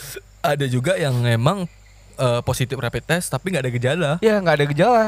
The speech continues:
Speaker 1: Iya,
Speaker 2: Nah,
Speaker 1: kayak
Speaker 2: orang-orang
Speaker 1: gitu.
Speaker 2: seperti itu nggak bakal ketahuan juga di, di, di termometer lu gitu. Jadi jangan seakan-akan
Speaker 1: Ngelockdown.
Speaker 2: lu ngerasa aman ketika lu ngelockdown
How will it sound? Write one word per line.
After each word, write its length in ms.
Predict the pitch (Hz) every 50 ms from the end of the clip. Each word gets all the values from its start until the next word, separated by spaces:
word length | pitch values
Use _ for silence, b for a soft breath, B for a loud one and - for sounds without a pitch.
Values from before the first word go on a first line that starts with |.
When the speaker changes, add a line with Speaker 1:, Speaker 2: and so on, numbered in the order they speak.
| 214 220
Speaker 1:
Iya, 80 | -
Speaker 2:
Nah, 200 | 123 170 165 156
Speaker 1:
kayak 120 | 151 - 165
Speaker 2:
orang-orang 420 | 170 180 185 185 190 190 190 196
Speaker 1:
gitu. 80 | 190 -
Speaker 2:
seperti 240 | - 208 190 - 214 202
itu 140 | 202 392 415 - - -
nggak 200 | - 190 185 170
bakal 220 | 175 180 175 180 180 180
ketahuan 360 | - - 190 180 180 185 190
juga 280 | 190 269 - - 247 254 233
di, 200 | - 208 196 202 190 185
di, 220 | 175 180 190 185 185 180
di 320 | - - - - - 175 185
termometer 600 | 185 196 190 190 196 202 - 196 208 190 - 196
lu 260 | 220 254 262 240 240
gitu. 280 | 240 208 196 165 - 151 143 B B B B B B -
Jadi 220 | - 180 208 262 302
jangan 340 | 240 240 208 202 214 214 220
seakan-akan 1080 | - - 196 202 - - 247 208 214 - 180 170 143 - - - 226 247 277 277 B B B B B
Speaker 1:
Ngelockdown. 340 | 135 139 139 147 139 143 -
Speaker 2:
lu 40 | - 170
ngerasa 340 | - 247 233 214 - - 330 - - 214
aman 360 | 226 247 233 233 247 254 254 254
ketika 340 | - - - 180 208 185 208
lu 160 | 196 202 220 220
ngelockdown 520 | 202 185 165 151 151 - 185 196 240 254